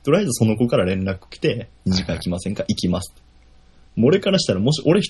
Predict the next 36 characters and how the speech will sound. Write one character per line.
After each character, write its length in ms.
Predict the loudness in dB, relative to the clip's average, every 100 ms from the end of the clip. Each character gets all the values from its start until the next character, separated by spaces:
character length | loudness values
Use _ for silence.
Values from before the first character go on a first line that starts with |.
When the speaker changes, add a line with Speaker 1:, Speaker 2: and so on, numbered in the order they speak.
| 0
Speaker 1:
人 60 | 0
や 80 | -8
っ 40 |
た 120 | -4
ら、 180 | -4 -4
Speaker 2:
う 40 | -8
ん。 180 | -12 -14 -20 -20 -20 -20 -20 -20 -4
Speaker 1:
八 140 | -4 -4 -4
千 140 | 0
五 140 | 2 2
百 160 | 2
円 80 | -2
払 200 | -2 -2
う 60 | -2
て、 240 | -6 -6 -16 _ -20
Speaker 2:
ま 60 | -18
あ、 40 |
結 180 | -14 -14
構 80 | -14
す 140 | -16 -14
る 80 | -12
な。 240 | -14 -16 -16 -2
Speaker 1:
結 140 | -2 0
構 100 | -4
す 140 | 0
る。 60 | 2
Speaker 2:
う 20 |
ん。 40 | 2
Speaker 1:
八 320 | 2 0 2
千 100 | 0
五 60 | 0
百 120 | -2
円 60 |
払 160 | -4 -6
う 60 | -4
て、 280 | -4 -4